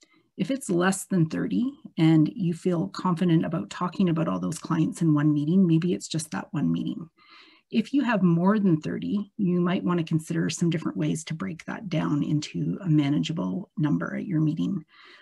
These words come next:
So you could consider <clears throat> splitting up into two or three smaller meetings, and that could occur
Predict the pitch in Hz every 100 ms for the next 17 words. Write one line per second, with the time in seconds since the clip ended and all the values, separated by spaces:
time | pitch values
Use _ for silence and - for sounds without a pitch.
0 | _ - 190 185 202 190 214 196 180 175
1 | 170 165 - _ _ _ _ _ _ _
2 | _ _ - - 226 190 175 - 220 220
3 | 202 - 180 - 175 - - 185 190 -
4 | 185 160 - 160 202 202 202 214 240 285
5 | 320 - - _ _ _ _ _ _ _
6 | _ - 170 175 - - 214 202 170 -
7 | 170 180